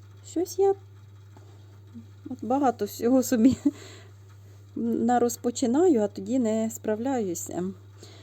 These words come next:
із своїми процесами. Так, коли я вам її показувала уже дуже давно, там ще не було цих саней, цих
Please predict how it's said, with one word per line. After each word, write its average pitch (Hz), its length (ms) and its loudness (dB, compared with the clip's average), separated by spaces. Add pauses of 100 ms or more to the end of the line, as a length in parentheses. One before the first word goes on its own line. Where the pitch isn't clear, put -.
(280)
із - 200 -10
своїми 185 340 -2
процесами. 190 720 -6
Так, - 320 -2 (220)
коли 226 220 2
я 226 120 6
вам 196 200 2
її 196 200 0
показувала 214 1000 -2 (1000)
уже 196 260 4
дуже 175 320 2
давно, 170 500 4 (1400)
там 202 180 0
ще 196 180 -2
не 185 120 0
було 165 320 0
цих - 240 -14
саней, 262 640 4
цих - 280 -12